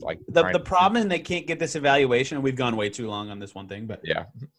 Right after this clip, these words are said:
Speaker 2: if Karras and T J, they, they can't see Karras and T J Warren before the trade deadline, because if they were both awesome between Lamb, uh,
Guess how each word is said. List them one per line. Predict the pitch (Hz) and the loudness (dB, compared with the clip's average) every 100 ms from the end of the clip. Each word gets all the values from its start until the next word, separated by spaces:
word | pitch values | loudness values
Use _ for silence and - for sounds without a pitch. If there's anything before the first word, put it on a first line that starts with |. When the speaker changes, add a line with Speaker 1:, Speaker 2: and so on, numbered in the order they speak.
| - | -4
Speaker 2:
if | 156 | -4
Karras | - 185 185 226 226 | 2 6 8 6 4
and | 165 | -6
T | - 185 | -6 -8
J, | 139 | -4
they, | 139 170 | 0 0
they | 156 165 | 2 0
can't | 175 202 | 2 -2
see | - 175 | -2 -6
Karras | 170 156 156 | 0 0 0
and | 139 | -4
T | 151 | -6
J | 139 135 | 0 0
Warren | 123 123 131 | 0 -4 -4
before | 120 - 135 127 | -6 -6 -4 -4
the | 117 | -6
trade | - 117 | -6 -6
deadline, | 131 135 143 | -6 -6 -6
because | 135 131 139 | -6 -4 -4
if | 120 | -2
they | 120 147 | 4 6
were | 170 | 8
both | 156 139 | 6 2
awesome | 110 120 127 202 220 233 _ _ _ - | 2 2 4 2 0 -2 _ _ _ -8
between | 147 170 160 156 151 - | -6 0 4 4 4 0
Lamb, | 131 139 143 156 156 151 113 117 _ _ _ _ | -4 0 2 4 2 -2 -12 -20 _ _ _ _
uh, | 123 123 120 113 | -2 0 2 2